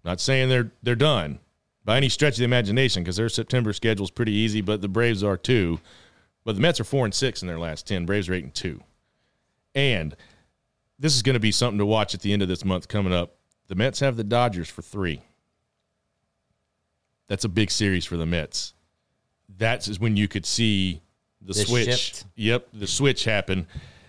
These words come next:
Speaker 1: and, uh, see the Braves take over first ba-, first base, first place. But the more important thing I wanna talk about is,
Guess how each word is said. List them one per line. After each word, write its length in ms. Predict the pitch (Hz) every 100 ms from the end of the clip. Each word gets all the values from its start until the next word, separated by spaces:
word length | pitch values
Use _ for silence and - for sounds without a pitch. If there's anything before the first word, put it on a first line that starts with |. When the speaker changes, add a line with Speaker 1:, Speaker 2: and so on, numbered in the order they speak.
| -
Speaker 1:
and, 280 | 110 104 101
uh, 300 | 101 101 92
see 200 | - 120
the 80 | 98
Braves 340 | 104 107 -
take 260 | - 120 113
over 240 | 104 90
first 420 | - 107 101 -
ba-, 160 | 104 110 - _ _
first 320 | - 85 -
base, 240 | 85 82
first 300 | - 139 123
place. 440 | - 139 117 - - - - - - -
But 140 | 123 123
the 80 |
more 300 | 110 160 233
important 460 | 226 131 185 214 135
thing 200 | 107 120
I 40 | 110
wanna 180 | 107 95
talk 300 | 113 110 98
about 280 | 98 117
is, 180 | 95 87